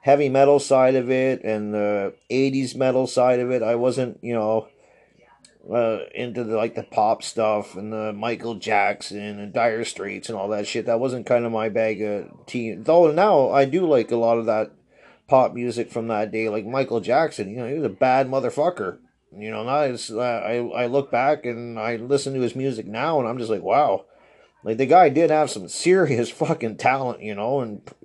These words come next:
guys like Prince and that, I can respect those artists now. But back, you know, I remember when I was a teenager, you know, you didn't talk around your friends about that kind of shit, you know, that was just forbidden to talk about that. So you basically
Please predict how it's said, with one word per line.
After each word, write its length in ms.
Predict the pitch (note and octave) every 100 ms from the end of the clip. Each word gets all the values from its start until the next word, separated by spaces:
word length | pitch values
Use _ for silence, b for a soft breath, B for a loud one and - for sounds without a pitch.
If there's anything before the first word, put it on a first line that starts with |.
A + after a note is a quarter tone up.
| F#2+
guys 240 | C3+ B2
like 220 | B2 G2+
Prince 340 | - D#3 D#3+ -
and 100 | A#2+
that, 140 | A2+
I 100 | C3+
can 200 | D#3+ F#3
respect 440 | C#3 - D#3 E3
those 220 | - D3+ A2+
artists 360 | G#2 G#2 -
now. 260 | A2+ G2+ F#2+ _ b b b _
But 200 | C3 B2+
back, 300 | G3+ G3+ - _ _ -
you 120 | D#3
know, 80 | D3
I 20 |
remember 300 | C3 D#3 D3
when 100 | C#3
I 40 | C3
was 100 | G#2+
a 60 |
teenager, 540 | G#2 - D3+ B2 A2+ A#2+
you 80 |
know, 100 | A#2
you 200 | A#2+ C#3+
didn't 260 | E3+ C#3+ G#2+
talk 320 | - B2+ C#3
around 360 | A#2 G#2+ A#2+ A2+
your 140 | G#2+
friends 260 | G#2 B2+ A2+
about 200 | A2 G#2+
that 220 | A2 C3+
kind 180 | A2 F2+
of 60 |
shit, 240 | - A#2 G2
you 120 | A2
know, 160 | G#2 G2
that 200 | C3 C3+
was 140 | G#2+
just 320 | - A2 - _ b b b _
forbidden 1000 | - D3+ C3+ A2+ G#2 C3 D3 A2+ G2+ C#2+
to 120 | G2+
talk 320 | - A2+ G#2
about 280 | - G2+ G2
that. 300 | G2 F#2 - _ B B B B B B B _ _
So 200 | - -
you 160 | E3 D#3+
basically 800 | F#3 F#3 C#3+ D3 D3 C#3 B2